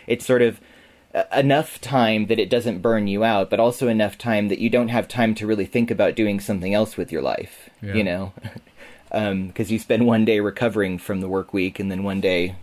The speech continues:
Speaker 1: you know, m-, maybe getting to that point where you're starting to, to float away, and then it drags you back in again.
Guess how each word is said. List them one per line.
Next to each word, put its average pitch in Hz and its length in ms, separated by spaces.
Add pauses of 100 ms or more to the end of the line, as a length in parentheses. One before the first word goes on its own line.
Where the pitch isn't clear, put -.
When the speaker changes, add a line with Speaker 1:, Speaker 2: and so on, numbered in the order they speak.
(120)
Speaker 1:
you 92 160
know, 87 240 (420)
m-, 82 240 (180)
maybe 123 400
getting 107 340
to 98 100
that 95 240
point 113 340
where 98 80
you're 98 160
starting 101 440
to, 95 360
to 107 160
float 104 320
away, 101 400
and 98 100
then 110 120
it 101 140 (180)
drags 104 300
you 107 80
back 98 260
in 107 100
again. 90 320